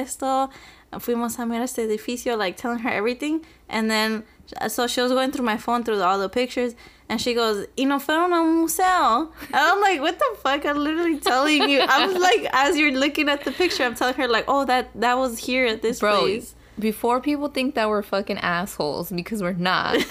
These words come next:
Speaker 1: <laughs>
Speaker 2: Jessica got home at, like, nine thirty, ten, like, from the airport. Bro, that's way past my motherfucking bedtime, okay? I'm usually asleep by eight or nine.
Speaker 1: Yeah.
Speaker 2: I was tired as fuck, and I was falling asleep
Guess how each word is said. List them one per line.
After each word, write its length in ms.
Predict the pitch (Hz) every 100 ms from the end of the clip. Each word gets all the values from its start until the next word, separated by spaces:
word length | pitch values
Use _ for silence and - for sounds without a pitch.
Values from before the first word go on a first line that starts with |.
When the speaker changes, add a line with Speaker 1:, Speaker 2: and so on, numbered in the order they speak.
| 302 -
Speaker 1:
<laughs> 300 | 247 - 320
Speaker 2:
Jessica 480 | 190 226 311 320 320
got 300 | 247 233 233
home 480 | 269 240 233 247 247 -
at, 120 | 220 202
like, 400 | 190 175 - -
nine 440 | 196 185 190 208
thirty, 340 | 202 196 196
ten, 540 | 175 - 208 185 160 175
like, 180 | 175 175
from 160 | 196
the 100 | 180
airport. 720 | - 175 185 247 254 - -
Bro, 360 | - 202 208 180
that's 260 | 226 381
way 500 | 240 165 170 196 202
past 400 | 202 226 185 214
my 160 | 196 202
motherfucking 720 | 190 160 165 160 175 180 160
bedtime, 680 | 160 160 160 170 151 143 165
okay? 340 | 180 220 208
I'm 140 | 202 226
usually 280 | 254 247 240
asleep 340 | 214 214 208
by 200 | 170 -
eight 260 | - 190 180
or 120 | 175
nine. 680 | 175 165 165 165 175 202 220
Speaker 1:
Yeah. 340 | 208 180 175 196
Speaker 2:
I 140 | 202
was 200 | 214 202
tired 300 | - 214 220
as 180 | 220 -
fuck, 380 | 202 202 196 -
and 160 | 190
I 80 | 185
was 180 | 190 190
falling 280 | 190 185 175
asleep 420 | 180 180 156